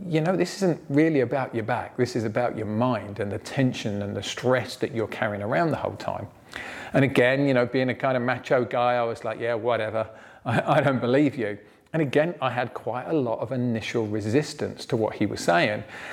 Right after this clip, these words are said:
And I went back and saw him a few more times, and he kind of took me to one side and said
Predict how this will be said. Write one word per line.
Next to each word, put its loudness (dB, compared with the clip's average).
And 6
I -
went 2
back 2
and 2
saw 4
him 2
a 2
few -4
more 2
times, -4
and -14
he -12
kind -6
of -6
took -8
me 0
to -4
one 2
side -2
and -4
said 2